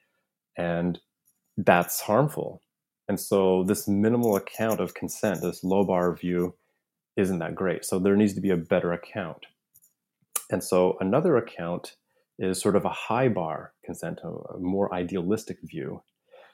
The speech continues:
And this high bar, it takes the idea of consent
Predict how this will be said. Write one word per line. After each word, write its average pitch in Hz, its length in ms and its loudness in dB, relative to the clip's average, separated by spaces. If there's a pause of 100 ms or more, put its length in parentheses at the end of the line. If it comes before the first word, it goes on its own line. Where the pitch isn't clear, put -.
(160)
And 98 100 2
this 101 100 2
high 135 360 2
bar, 104 540 2 (1200)
it - 340 2 (680)
takes 147 340 6
the 127 180 6
idea 110 360 6
of 92 320 4
consent - 720 -4